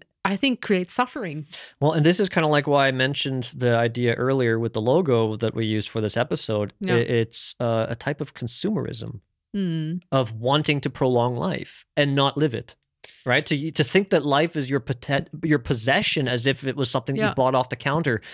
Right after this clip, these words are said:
Speaker 2: and that you need to go to
Speaker 1: <laughs>
Speaker 2: the store and to buy tools in order to prolong it and
Speaker 1: Yeah.
Speaker 2: that other people are responsible for your
Speaker 1: It's a,
Speaker 2: health and
Speaker 1: it's a
Speaker 2: well-being and
Speaker 1: nice,
Speaker 2: existence. It's,
Speaker 1: yeah.
Speaker 2: it's consumerism.
Speaker 1: It's a good way to see it.
Speaker 2: Yeah,
Speaker 1: Yeah,
Speaker 2: that's
Speaker 1: it's
Speaker 2: how I
Speaker 1: true.
Speaker 2: see it,
Speaker 1: It's
Speaker 2: yeah.
Speaker 1: true. Whereas I think it's the opposite, you know,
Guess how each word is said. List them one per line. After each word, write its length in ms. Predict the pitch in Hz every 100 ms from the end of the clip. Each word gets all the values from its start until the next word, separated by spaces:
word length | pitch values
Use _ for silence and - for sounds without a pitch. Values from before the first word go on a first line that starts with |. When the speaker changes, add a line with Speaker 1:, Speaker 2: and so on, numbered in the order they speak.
| - -
Speaker 2:
and 160 | 131
that 120 | 127 - -
you 180 | 143 175
need 160 | 190 175
to 80 | 156
go 180 | 160 170
to 140 | -
Speaker 1:
<laughs> 60 | 151
Speaker 2:
the 80 | -
store 500 | - 185 226 120 104 - - -
and 120 | 139 147
to 80 |
buy 220 | 127 143 135
tools 440 | - 214 170 123
in 100 | 127
order 200 | 131 131
to 80 | 117
prolong 540 | - 139 127 151 196
it 160 | 127 -
and 140 | 131 208
Speaker 1:
Yeah. 140 | 214
Speaker 2:
that 80 | 208
other 180 | 165 175
people 380 | - 202 165
are 60 | 131
responsible 640 | 120 - 131 147 - 113
for 140 | 104 117
your 280 | 117 156 185
Speaker 1:
It's 60 |
a, 40 | 160
Speaker 2:
health 160 | 170 135
and 80 | 123
Speaker 1:
it's 60 |
a 20 | 123
Speaker 2:
well-being 340 | 127 135 143
and 80 | 127
Speaker 1:
nice, 40 | 117
Speaker 2:
existence. 460 | 135 175 - 107
It's, 160 | 180 190
Speaker 1:
yeah. 100 | 185
Speaker 2:
it's 140 | 180 -
consumerism. 640 | 123 113 220 117 95 98
Speaker 1:
It's 120 | 185
a 40 | 175
good 180 | 175
way 140 | 180 175
to 100 | 180
see 220 | - 180
it. 140 | 170 170
Speaker 2:
Yeah, 60 |
Speaker 1:
Yeah, 120 | 127 -
Speaker 2:
that's 80 | 139
Speaker 1:
it's 80 | 135
Speaker 2:
how 100 | 123
I 80 | 127
Speaker 1:
true. 80 | -
Speaker 2:
see 80 |
it, 80 | 104
Speaker 1:
It's 160 | - -
Speaker 2:
yeah. 40 |
Speaker 1:
true. 160 | 262 233 - - -
Whereas 240 | 214 247
I 60 | 247
think 160 | 269 254
it's 140 | -
the 80 | 190
opposite, 420 | 208 302 - 175
you 120 | 180
know, 320 | 185 185 180